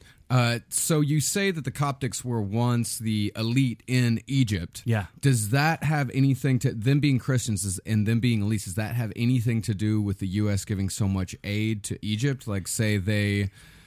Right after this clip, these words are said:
Speaker 2: No.
Speaker 1: connected more with the Christians than anyone else?
Speaker 2: M-, m-, it might have a little bit, but I don't, because it, it shows a little bit of secular,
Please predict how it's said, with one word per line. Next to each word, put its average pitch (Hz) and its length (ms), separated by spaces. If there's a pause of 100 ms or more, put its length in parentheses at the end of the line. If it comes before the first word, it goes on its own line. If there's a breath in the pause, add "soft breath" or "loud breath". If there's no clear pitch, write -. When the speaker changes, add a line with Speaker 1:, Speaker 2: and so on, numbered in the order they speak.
(220 loud breath)
Speaker 2:
No. 123 180
Speaker 1:
connected 160 480
more 143 220
with 131 80
the 113 80
Christians 135 640
than 117 580
anyone 120 360
else? 143 440 (260)
Speaker 2:
M-, 160 240 (100)
m-, 151 240
it 143 100
might 147 320
have 156 160
a 131 40
little 117 280
bit, 143 180
but 120 140
I 113 80
don't, 110 180 (320)
because 117 320
it, 113 140
it 107 180
shows 123 280
a 113 40
little 117 220
bit 117 120
of 104 100
secular, 113 400